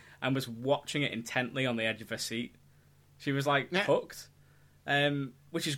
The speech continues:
Speaker 1: which is great. However, it then be-, it then became one of those annoying shows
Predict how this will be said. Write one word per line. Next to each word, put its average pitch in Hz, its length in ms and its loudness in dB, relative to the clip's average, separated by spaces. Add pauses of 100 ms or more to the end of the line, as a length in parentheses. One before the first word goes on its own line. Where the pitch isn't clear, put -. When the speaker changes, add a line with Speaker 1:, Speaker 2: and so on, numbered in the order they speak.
(160)
Speaker 1:
which 170 160 -6
is 139 100 -4
great. 160 480 4 (480)
However, 151 760 4 (220)
it 160 180 -8
then 180 240 6
be-, 190 80 -2
it 165 260 -4
then 180 140 6
became 156 600 2 (220)
one 151 140 0
of 147 60 0
those 139 220 4
annoying 139 400 2
shows 147 560 2